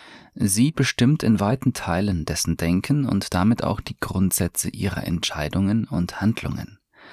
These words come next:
Dagegen informiert sich der überwiegende Teil der Bevölkerung über die Boulevardpresse, die Tagesschau oder ähnliche Medien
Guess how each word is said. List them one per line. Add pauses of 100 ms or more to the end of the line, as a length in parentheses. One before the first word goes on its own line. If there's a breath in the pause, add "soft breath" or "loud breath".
(320 loud breath)
Dagegen
informiert
sich
der
überwiegende
Teil
der
Bevölkerung
über
die
Boulevardpresse, (360 loud breath)
die
Tagesschau
oder
ähnliche
Medien